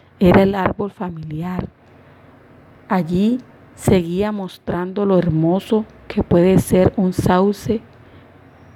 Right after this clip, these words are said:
mientras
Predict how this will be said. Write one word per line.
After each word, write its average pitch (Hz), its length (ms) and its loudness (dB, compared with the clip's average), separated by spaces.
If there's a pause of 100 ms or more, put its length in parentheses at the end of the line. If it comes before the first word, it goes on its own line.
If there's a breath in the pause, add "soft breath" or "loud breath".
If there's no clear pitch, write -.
(920)
mientras - 1700 0